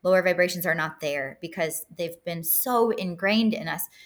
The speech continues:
So I feel like there's two things here that are really good starting places. One is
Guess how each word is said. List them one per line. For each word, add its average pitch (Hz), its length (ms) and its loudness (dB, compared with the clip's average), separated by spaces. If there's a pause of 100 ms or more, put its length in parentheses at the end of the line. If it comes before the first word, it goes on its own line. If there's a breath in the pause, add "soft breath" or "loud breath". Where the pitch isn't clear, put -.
(200 loud breath)
So - 280 2
I 226 140 0
feel 247 300 0
like 254 300 4
there's 185 180 -4
two 294 360 -2
things - 520 -6
here - 480 -2 (120)
that 160 120 0
are 165 180 4
really 190 240 2
good 190 200 2
starting 165 440 2
places. - 420 -8
One 190 600 2
is 185 320 2